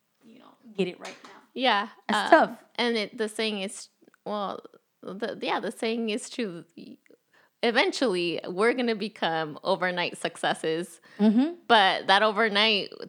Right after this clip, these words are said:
Speaker 2: took a couple
Speaker 1: Oh,
Speaker 2: years,
Speaker 1: hell yeah.
Speaker 2: you
Speaker 1: And
Speaker 2: know?
Speaker 1: way longer than that for
Speaker 2: Yeah.
Speaker 1: a lot of us.
Speaker 2: For sure. For
Speaker 1: A
Speaker 2: sure.
Speaker 1: lot of us.
Speaker 2: <laughs>
Speaker 1: That's why it's like, but, and think about it. It's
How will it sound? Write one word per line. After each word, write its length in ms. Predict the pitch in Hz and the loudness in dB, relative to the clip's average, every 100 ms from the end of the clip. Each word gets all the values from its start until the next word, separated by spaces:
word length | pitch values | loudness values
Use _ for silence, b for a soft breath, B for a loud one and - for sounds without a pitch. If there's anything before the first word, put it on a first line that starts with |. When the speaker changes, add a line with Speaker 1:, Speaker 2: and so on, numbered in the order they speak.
| - _ _ | -18 _ _
Speaker 2:
took 280 | - 214 214 | 0 2 0
a 60 | |
couple 520 | 165 269 - 180 175 - - | 0 0 0 0 -2 -2 4
Speaker 1:
Oh, 160 | 269 | 6
Speaker 2:
years, 300 | 302 381 403 | 8 8 6
Speaker 1:
hell 100 | 440 508 539 | 4 0 2
yeah. 140 | 202 214 _ - | 0 -2 _ -4
Speaker 2:
you 120 | 214 | 0
Speaker 1:
And 80 | 277 | 0
Speaker 2:
know? 140 | 277 240 294 | 0 -2 0
Speaker 1:
way 100 | 403 | 4
longer 400 | 440 508 494 294 | 6 4 2 -2
than 140 | 214 | -2
that 200 | 190 - - | -4 -8 -6
for 80 | 202 | -2
Speaker 2:
Yeah. 140 | 196 - | -2 -2
Speaker 1:
a 80 | |
lot 240 | 127 311 370 | 2 4 4
of 140 | 294 | 2
us. 120 | 190 - _ | -2 -14 _
Speaker 2:
For 180 | - 196 | -8 -8
sure. 300 | - - 214 - _ | -6 -8 -8 -14 _
For 80 | 202 | -6
Speaker 1:
A 40 | - | 2
Speaker 2:
sure. 80 | |
Speaker 1:
lot 240 | 233 285 330 | 6 6 4
of 140 | 202 | 2
us. 220 | 180 - 262 | -4 -8 -10
Speaker 2:
<laughs> 100 | - | -4
Speaker 1:
That's 240 | 427 214 - | -2 -2 6
why 140 | 233 | 6
it's 160 | 214 - | 6 2
like, 160 | 190 - | -2 -2
but, 120 | - b b b | -10 b b b
and 180 | 226 233 | 2 4
think 160 | 277 240 | 2 4
about 240 | 202 185 | 6 4
it. 180 | 180 - _ - | 2 -12 _ -20
It's 140 | - | -20